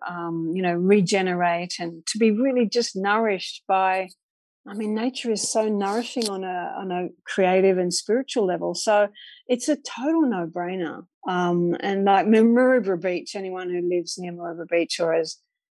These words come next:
come to it, you know, it just allows you to drop into another kind of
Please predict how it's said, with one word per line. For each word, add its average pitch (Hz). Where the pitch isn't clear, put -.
come 233
to 170
it, -
you 220
know, 208
it 214
just 233
allows 196
you 185
to 170
drop 190
into 190
another 180
kind 175
of 170